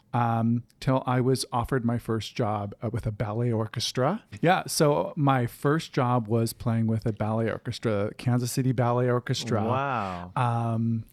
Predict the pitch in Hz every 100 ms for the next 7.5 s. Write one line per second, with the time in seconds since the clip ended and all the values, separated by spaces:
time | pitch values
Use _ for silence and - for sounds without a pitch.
0 | 135 127 120 120 120 123 147 - - 127
1 | 123 120 120 123 - 107 95 98 - 113
2 | 104 101 104 101 - - 120 117 120 113
3 | 127 110 107 107 98 - _ - 165 180
4 | - - - - - 98 85 - 127 123
5 | 110 107 92 87 - 117 120 107 - -
6 | - 110 104 101 117 120 170 170 - _
7 | 117 - 180 160 170